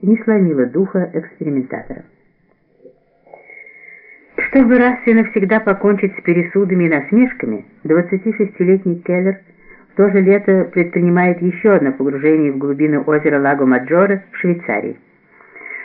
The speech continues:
Помимо корреспондентов, на сей раз присутствуют и специалисты по глубоководным погружениям. Келлер занимает место в своём лифте, рядом баллоны с засекреченным коктейлем. Отдаёт команду, спуск начался.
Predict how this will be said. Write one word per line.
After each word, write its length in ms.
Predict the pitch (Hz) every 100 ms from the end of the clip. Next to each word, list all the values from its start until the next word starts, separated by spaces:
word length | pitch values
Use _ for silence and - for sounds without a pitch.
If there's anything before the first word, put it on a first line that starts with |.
| -
Помимо 340 | 202 233 294 277
корреспондентов, 840 | 240 226 214 190 160 156 160 190 - -
на 180 | 208 196
сей 160 | 190 170
раз 160 | 202 214
присутствуют 680 | 190 190 208 208 - 220 214
и 40 |
специалисты 840 | 196 - 170 160 143 214 - 208 208 _ -
по 80 | 165
глубоководным 720 | 156 147 143 131 151 175 170
погружениям. 600 | 151 147 131 110 110 131 _ _ _ _ _ _ - - -
Келлер 340 | 269 277 247
занимает 500 | 208 202 196 220 220 196
место 300 | 202 196 180
в 140 | -
своём 280 | 160 147 139
лифте, 540 | 160 185 - 202 - -
рядом 400 | 170 240 208 156
баллоны 560 | 139 135 139 208 214 214 - -
с 100 | 156
засекреченным 680 | 170 170 - 156 170 185 170
коктейлем. 580 | 139 - 117 110 110 - _ _
Отдаёт 480 | 143 139 139 127 -
команду, 580 | - 131 190 240 220 226 - _ _ _
спуск 540 | _ - 247 - - - -
начался. 600 | - 175 175 156 - 90